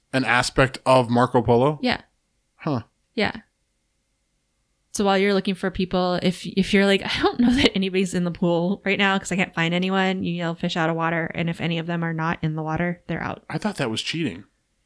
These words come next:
Speaker 2: It's not. You
Speaker 1: I
Speaker 2: just have
Speaker 1: thought
Speaker 2: to
Speaker 1: you
Speaker 2: get
Speaker 1: had
Speaker 2: back
Speaker 1: to
Speaker 2: in the
Speaker 1: s-,
Speaker 2: water.
Speaker 1: stay in the pool. That was the point of fish, of
Speaker 2: <laughs>
Speaker 1: Marco Polo. But okay.
Speaker 2: Hmm. Okay. Um, that was my favorite thing. <laughs> I also liked their friendship.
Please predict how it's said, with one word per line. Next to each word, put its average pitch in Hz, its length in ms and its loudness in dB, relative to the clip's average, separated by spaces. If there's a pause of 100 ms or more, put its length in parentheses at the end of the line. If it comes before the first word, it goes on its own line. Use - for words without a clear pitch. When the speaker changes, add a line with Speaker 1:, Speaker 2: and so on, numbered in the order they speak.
(340)
Speaker 2:
It's 220 160 0
not. 208 320 -2 (100)
You 214 80 -4
Speaker 1:
I - 20 0
Speaker 2:
just - 60 2
have 208 80 6
Speaker 1:
thought 294 80 6
Speaker 2:
to 208 60 4
Speaker 1:
you 175 60 6
Speaker 2:
get 165 100 6
Speaker 1:
had - 0 -
Speaker 2:
back 208 160 6
Speaker 1:
to 139 60 0
Speaker 2:
in 98 60 -2
the 196 60 0
Speaker 1:
s-, 180 40 2
Speaker 2:
water. 185 180 4
Speaker 1:
stay 143 140 6
in 139 260 2
the 131 80 2
pool. 123 440 2 (600)
That 156 140 6
was 143 120 4
the 139 100 4
point 139 400 4
of 131 140 0
fish, - 320 -2 (220)
of 139 320 6
Speaker 2:
<laughs> 147 40 4
Speaker 1:
Marco 160 300 8
Polo. 135 460 6 (400)
But 120 180 0
okay. 165 260 4 (840)
Speaker 2:
Hmm. 240 240 -6 (580)
Okay. 262 340 4 (160)
Um, 233 280 6
that 190 160 4
was 208 100 2
my 185 100 0
favorite 180 280 0
thing. 190 220 -4 (120)
<laughs> - 880 -6
I 262 140 4
also 247 220 -2
liked 175 300 -4
their 175 140 -4
friendship. 170 380 -4